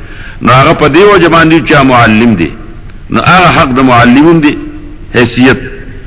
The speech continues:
چغې به ورته نه وایي، «ولو انهم صبروا حتی تَخْرُجَ الیهم.» دَا به دوله بِهْتَرْ وی. الله دې ډېر بخښونکی او ډېر مهربان. دوه حکمونه بیان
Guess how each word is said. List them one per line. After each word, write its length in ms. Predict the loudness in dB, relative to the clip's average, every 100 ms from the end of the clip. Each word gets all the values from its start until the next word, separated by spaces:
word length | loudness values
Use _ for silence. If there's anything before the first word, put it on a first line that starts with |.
| -18 -18 -18 -18 -18 -18 -16 -16 -12 -2
چغې 220 | 0 2
به 80 | 2
ورته 160 | 2 2
نه 60 |
وایي، 200 | 2 2 0
«ولو 180 | 0 2 4
انهم 360 | 4 4 4 2
صبروا 500 | 2 2 4 4 2
حتی 260 | 0 2 0 2
تَخْرُجَ 340 | 2 2 2 2
الیهم.» 520 | 4 4 2 2 0
دَا 120 | 2
به 100 | 2
دوله 260 | 2 2 4
بِهْتَرْ 380 | 2 2 2 4
وی. 260 | 4 2 -2 -12 -14 -16 -16 -18 -18 -16 -16 -8
الله 320 | -2 2 4 4
دې 200 | 2 2
ډېر 120 | 2
بخښونکی 420 | 2 2 2 2
او 100 | 2
ډېر 160 | 4 4
مهربان. 600 | 4 4 4 4 2 2
دوه 200 | 2 2
حکمونه 300 | 2 2 4
بیان 300 | 4 2